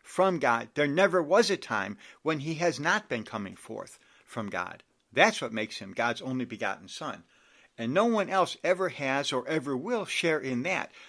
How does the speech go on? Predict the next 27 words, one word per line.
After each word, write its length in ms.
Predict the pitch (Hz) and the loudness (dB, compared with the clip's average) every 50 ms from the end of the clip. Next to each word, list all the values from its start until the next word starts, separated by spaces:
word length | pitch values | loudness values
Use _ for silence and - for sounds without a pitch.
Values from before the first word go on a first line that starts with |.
| - | -14
So 220 | - - - 147 147 | -6 0 0 0 2
even 360 | 190 262 302 262 269 247 220 | 4 2 2 4 4 0 -2
today, 480 | - 175 160 220 226 185 120 - - - _ - - _ _ _ - | -2 -4 -2 2 2 2 2 0 -2 -8 _ -20 -20 _ _ _ -4
after 380 | 117 143 185 208 202 - 214 | -2 0 0 0 -2 -4 -8
Jesus 420 | 175 143 185 196 190 196 202 180 - | -4 -2 -2 -2 -2 -2 -4 -6 -6
has 160 | 139 123 - | -8 -10 -12
passed 400 | - - - 170 196 175 - - | -12 -10 -6 -4 -4 -4 -4 -6
through 160 | - 208 202 | -6 -6 -4
the 100 | 180 147 | -4 -6
process 640 | - - - 131 156 165 - - 185 180 180 - - _ - - - - _ _ _ _ | -6 -4 -2 -2 -2 -2 -2 -4 -4 -4 -4 -6 -10 _ -20 -20 -20 -20 _ _ _ _
of 180 | 127 117 110 - | -4 -2 -2 -2
incarnation, 880 | 170 196 196 - 160 156 151 151 147 143 139 - - 156 160 160 156 _ _ _ _ _ _ _ _ _ | -2 -4 -2 -2 -4 -4 -4 -2 -4 -4 -2 -2 -4 -4 -6 -6 -10 _ _ _ _ _ _ _ _ _
human 400 | - - - 208 208 190 175 160 | -12 -4 -2 0 2 2 0 2
living, 300 | 147 147 147 160 156 127 | 0 0 0 0 -4 -4
death, 300 | - 143 143 160 156 - | 0 2 2 2 0 -2
and 140 | 151 139 139 | -6 -6 -4
resurrection, 640 | 156 160 - - 131 117 120 120 120 - - 147 151 | -2 -2 -2 -2 -2 -2 -2 -2 -2 -4 -8 -8 -8
and 200 | 131 123 113 113 | -8 -10 -8 -4
brought 260 | - 160 170 175 175 | -2 0 0 0 -2
forth 400 | - - 208 214 214 202 180 - - - - - _ | -4 -4 -2 -2 0 -2 -2 -4 -10 -20 -20 -12 _
his 180 | - 165 127 | -4 -4 -2
many 260 | 131 156 165 180 165 135 | -2 -2 -2 -2 -2 0
brothers 380 | 120 147 143 139 131 120 - | 2 2 4 4 2 0 -2
in 180 | 156 226 247 202 | 0 0 0 0
resurrection, 680 | 151 123 113 101 110 98 92 90 - - 127 120 117 - - - - - _ _ - | 0 -2 -2 -2 -4 -6 -6 -6 -6 -6 -8 -8 -8 -10 -14 -20 -20 -20 _ _ -6
even 320 | 180 226 277 285 294 269 220 | -2 0 0 0 0 -2 -4
today, 500 | - - 156 208 - 107 - - - | -4 -4 -4 -2 -2 -2 -2 -4 -10